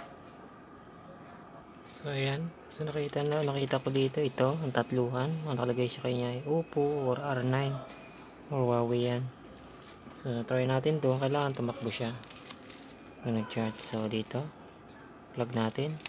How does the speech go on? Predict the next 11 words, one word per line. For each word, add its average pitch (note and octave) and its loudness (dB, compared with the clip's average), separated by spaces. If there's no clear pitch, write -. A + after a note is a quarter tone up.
Ayan. A2 0
Makikita C#3+ 2
nyo, A#2 0
nag-charge A2+ 0
siya. A#2 -2
Yan. G#2 -6
Diba? A#2 0
Nakikita A#2+ 2
nyo? A2 -2
Charging B2 6
siya. A2 -4